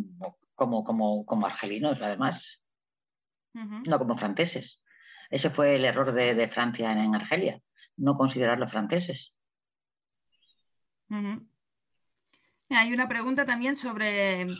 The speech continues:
Speaker 2: eh, el matrimonio infantil en Cataluña. ¿Cómo puede ser? ¿Cómo funciona? ¿Se casan en el país de origen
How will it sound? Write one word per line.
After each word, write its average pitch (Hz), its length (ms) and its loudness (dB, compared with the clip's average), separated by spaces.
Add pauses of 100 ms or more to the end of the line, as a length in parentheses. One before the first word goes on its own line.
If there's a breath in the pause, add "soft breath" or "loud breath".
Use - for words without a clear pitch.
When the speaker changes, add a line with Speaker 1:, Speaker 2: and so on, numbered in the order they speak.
(460 soft breath)
Speaker 2:
eh, 220 360 2
el 220 80 2
matrimonio 226 500 0
infantil 269 440 0
en 277 100 0
Cataluña. 220 560 0
¿Cómo 262 280 2
puede 254 340 0
ser? 185 420 -4
¿Cómo 254 220 0
funciona? 254 640 0
¿Se 226 160 -6
casan 240 340 0
en 226 120 -4
el 226 100 -8
país 208 340 -4
de 214 160 -4
origen 311 640 0